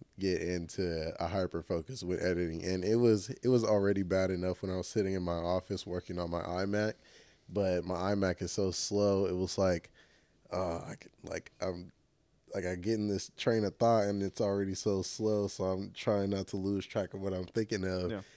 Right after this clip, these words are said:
Speaker 1: But now that I have, like, a MacBook and it's so much faster, I, like, I spend more time, like,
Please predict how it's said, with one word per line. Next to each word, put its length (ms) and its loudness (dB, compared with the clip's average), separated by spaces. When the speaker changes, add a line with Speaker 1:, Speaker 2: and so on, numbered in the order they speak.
Speaker 1:
But 140 -2
now 180 4
that 140 6
I 140 4
have, 460 2
like, 300 -6
a 140 -2
MacBook 680 0
and 200 -2
it's 200 -2
so 120 0
much 260 -4
faster, 680 0
I, 140 2
like, 360 -2
I 120 2
spend 480 0
more 320 0
time, 440 -2
like, 180 -2